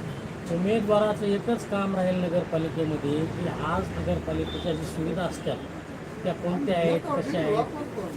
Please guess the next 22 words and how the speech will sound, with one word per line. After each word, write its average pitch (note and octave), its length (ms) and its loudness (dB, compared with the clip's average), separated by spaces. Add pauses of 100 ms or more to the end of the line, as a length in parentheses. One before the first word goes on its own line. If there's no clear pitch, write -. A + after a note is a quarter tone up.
(180)
त्या F#3 100 4
सुविधा F3 360 0
कशा D#3+ 320 0
द्यायच्या, D#3 640 2 (100)
जनतेपर्यंत F3 460 2 (100)
कशा F3+ 200 0
गेल्या E3 280 2
पाहिजे, D3+ 380 4 (560)
जनतेला E3+ 680 6 (300)
त्याच्याबद्दल F#3+ 720 2
त्याचे G3+ 460 2
किती G#3 400 2
फायदे G3 240 4
झाले E3 220 6
पाहिजे. D#3 400 2 (520)
आज, E3 180 2 (480)
अ, D#3+ 460 2 (220)
जनता, F#3+ 340 4 (460)
अ, E3+ 420 2
generally F#3 520 2
कसे F#3+ 240 2
पाणी, F#3+ 760 4